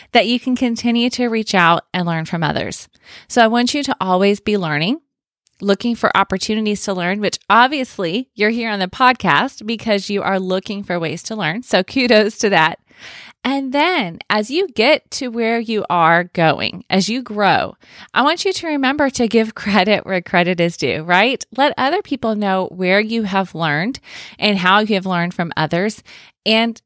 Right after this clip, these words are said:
continue to do that, right? We're all going to be in a continual process of learning.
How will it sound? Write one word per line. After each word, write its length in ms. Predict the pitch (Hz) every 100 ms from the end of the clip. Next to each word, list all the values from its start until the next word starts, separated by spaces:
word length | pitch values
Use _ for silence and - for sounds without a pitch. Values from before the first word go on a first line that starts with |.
| _
continue 440 | - 247 269 262 262
to 120 | 226
do 140 | 240
that, 240 | 226 127 -
right? 300 | 175 180 -
We're 140 | 220 -
all 280 | 214 233 247
going 240 | 254 240
to 100 | 220
be 100 | 208
in 80 | 196
a 60 |
continual 640 | 190 175 175 175 175 180 180
process 720 | - 156 160 - 151 - - -
of 160 | 160 156
learning. 480 | 156 143 - -